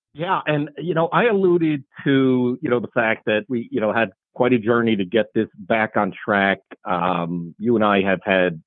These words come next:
numerous discussions, you know, about this. Uh, we've also talked to, to others.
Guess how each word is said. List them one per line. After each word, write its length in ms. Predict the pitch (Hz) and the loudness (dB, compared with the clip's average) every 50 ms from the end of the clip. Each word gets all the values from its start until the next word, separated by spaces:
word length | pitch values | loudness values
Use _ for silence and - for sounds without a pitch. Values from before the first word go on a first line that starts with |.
| _ _ _ - _ - | _ _ _ -20 _ -8
numerous 500 | 107 107 110 113 107 104 101 98 92 87 - - _ _ _ _ _ _ _ _ - | -4 -2 0 2 2 2 2 2 2 0 -2 -8 _ _ _ _ _ _ _ _ -14
discussions, 640 | - - - 117 104 - - 107 98 95 95 92 85 - _ _ _ _ _ _ _ _ _ _ - | -6 -2 0 0 0 0 -2 -2 -2 -2 -2 -4 -6 -10 _ _ _ _ _ _ _ _ _ _ -4
you 100 | 113 107 | 0 2
know, 160 | 101 95 95 | 2 2 2
about 320 | 92 92 101 92 92 - | 2 2 2 2 2 0
this. 180 | - 98 92 87 - _ _ - 90 | 0 0 0 0 -2 _ _ -2 0
Uh, 160 | 87 87 87 | 2 2 2
we've 200 | 85 87 95 90 | 2 0 0 0
also 260 | 101 98 92 - 104 95 - - | 2 2 2 2 -2 -4 -2 0
talked 280 | 113 104 92 - - _ - | 0 0 0 0 -4 _ -6
to, 80 | - 98 - _ _ - - - | -6 -6 -6 _ _ -20 -12 -6
to 80 | - 92 - | -6 -2 0
others. 400 | 101 107 107 104 101 98 95 90 | 2 2 2 2 0 0 0 -2